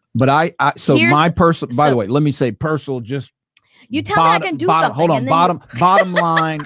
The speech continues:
Speaker 1: I think Trump has been overall solid president. Okay.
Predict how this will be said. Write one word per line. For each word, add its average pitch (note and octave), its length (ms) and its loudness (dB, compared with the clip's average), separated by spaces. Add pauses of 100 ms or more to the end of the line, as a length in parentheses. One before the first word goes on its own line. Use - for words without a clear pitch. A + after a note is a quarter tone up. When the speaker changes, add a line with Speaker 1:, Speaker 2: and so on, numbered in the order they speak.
(120)
Speaker 1:
I D3 200 -2
think D3+ 340 -10
Trump D3+ 380 -10 (120)
has C3 240 -10
been B2 340 -10
overall A#2 800 -8 (120)
solid A#2 580 -8
president. E2+ 460 -10 (360)
Okay. A2+ 400 -8